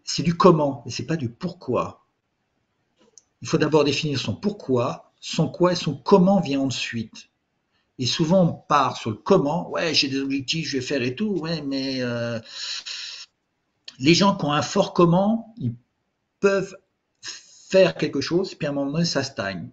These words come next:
Mais les gens qui ont le, le pourquoi, ils démarrent. Les gens qui ont les deux,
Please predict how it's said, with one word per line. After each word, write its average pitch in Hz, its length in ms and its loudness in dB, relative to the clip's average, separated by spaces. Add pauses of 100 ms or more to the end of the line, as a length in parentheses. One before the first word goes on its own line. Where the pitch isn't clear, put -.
Mais 127 120 0
les 156 120 2
gens 165 260 2
qui 170 120 -8
ont 123 260 -4 (100)
le, 170 420 0
le 180 220 2
pourquoi, 151 580 0
ils 135 60 -8
démarrent. 151 480 -2 (280)
Les 131 100 -2
gens 170 220 0
qui 170 100 -8
ont 131 40 0
les 117 140 2
deux, 190 400 -2